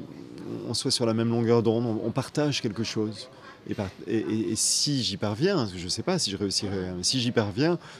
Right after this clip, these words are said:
moi, ce que, ce que j'aimerais, en tout cas, j'ai, j'aspire à ça, c'est que ce soit, on se sente porté par quelque chose qui nous dépasse. Donc, on fasse pas qui, euh, de, de la photo, qui de l'éclairage, qui de la prise de son, et cetera, mais qu'on, on contribue tous à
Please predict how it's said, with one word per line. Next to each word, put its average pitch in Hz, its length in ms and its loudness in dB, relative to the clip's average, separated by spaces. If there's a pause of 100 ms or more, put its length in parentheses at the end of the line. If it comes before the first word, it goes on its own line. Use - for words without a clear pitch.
(100)
moi, 104 80 -6
ce - 60 0
que, 104 160 -2
ce - 80 -6
que 110 80 -4
j'aimerais, 117 300 2
en 151 100 2
tout 107 120 -8
cas, 131 160 -2
j'ai, 101 140 -2
j'aspire 101 400 -4
à 98 60 -4
ça, 151 220 -4
c'est 110 100 -8
que - 60 -8
ce 107 80 -6
soit, 117 260 -2
on 113 120 0
se 117 120 0
sente 135 220 0
porté 120 260 -2
par 120 220 -2 (100)
quelque 117 220 0
chose 131 180 0
qui - 140 -2
nous 110 80 2
dépasse. 107 580 2 (400)
Donc, 104 160 -8
on 107 60 -2
fasse - 260 -2
pas 135 300 2 (360)
qui, 127 380 2
euh, 98 380 4 (380)
de, 104 120 2
de 101 100 4
la 107 100 6
photo, 110 320 -2
qui - 160 -2
de 104 80 2
l'éclairage, 110 520 2
qui 113 220 0
de 87 40 -10
la 104 60 2
prise 107 240 -2
de 104 80 0
son, 107 180 0
et 95 40 -4
cetera, 110 420 -4
mais 180 140 -2
qu'on, 113 180 -8
on 107 80 -6
contribue 117 480 -2
tous - 460 0 (340)
à 107 200 2